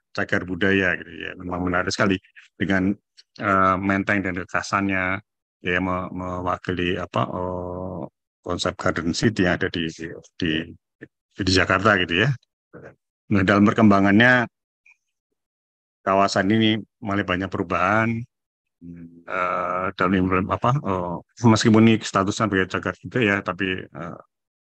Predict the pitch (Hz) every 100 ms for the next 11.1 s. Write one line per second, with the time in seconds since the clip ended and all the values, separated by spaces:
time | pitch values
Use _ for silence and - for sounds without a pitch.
0 | _ _ _ _ - 107 104 104 117 120
1 | 101 - _ _ _ 117 107 117 113 95
2 | - _ _ 113 107 95 90 90 104 98
3 | 95 92 95 92 95 92 92 92 92 92
4 | 92 98 _ - 92 78 80 107 101 95
5 | 92 107 98 95 87 90 90 - _ 90
6 | 87 98 85 85 85 - _ _ _ _
7 | _ _ _ _ - - 90 95 90 104
8 | 92 92 - 92 92 95 - - _ _
9 | - 90 90 90 90 - - 90 _ _
10 | _ 95 87 92 87 82 87 101 104 92
11 | 92